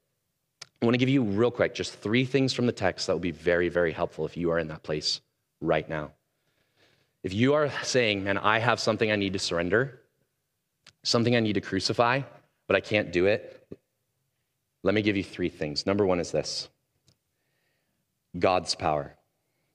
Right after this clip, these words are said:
God's power. Look down in your hand at the Bible. "And they were exceedingly," verse twenty-six,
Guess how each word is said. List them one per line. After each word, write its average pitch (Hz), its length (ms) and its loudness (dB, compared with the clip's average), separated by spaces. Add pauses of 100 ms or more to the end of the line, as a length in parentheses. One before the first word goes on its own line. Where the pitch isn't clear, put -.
God's 98 280 2
power. 82 320 2
Look 92 160 0
down 101 220 2
in 98 60 0
your 98 100 0
hand 87 240 0
at 82 80 -4
the 80 60 -4
Bible. 78 380 -2 (580)
"And 113 140 2
they 123 100 4
were 127 120 4
exceedingly," 135 600 2
verse 120 220 0
twenty-six, 123 680 -2